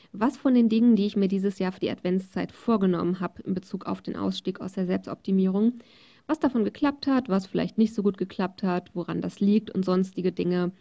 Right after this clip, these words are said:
Und ja, heute sind wir beim vierten und letzten Thema angelangt und das dreht sich alles so um das Thema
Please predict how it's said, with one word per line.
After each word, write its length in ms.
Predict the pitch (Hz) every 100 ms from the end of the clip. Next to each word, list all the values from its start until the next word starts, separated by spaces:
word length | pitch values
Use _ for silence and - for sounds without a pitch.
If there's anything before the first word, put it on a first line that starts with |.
| _ _ - _ -
Und 240 | 254 254
ja, 200 | 294 175 175 _ _ _ 294
heute 260 | 311 311
sind 240 | 240 247 254
wir 140 | 240
beim 200 | 175 185
vierten 360 | - 233 233 233
und 160 | 190
letzten 280 | 160 - 185
Thema 460 | 185 180 185 190 202
angelangt 720 | 233 196 175 170 214 247 -
und 300 | 208 226 226
das 400 | 240 262 - -
dreht 360 | - 262 269 -
sich 300 | 254 247 -
alles 320 | 226 240 240
so 80 | -
um 160 | 233 226
das 180 | 226
Thema 540 | - 226 220 226 226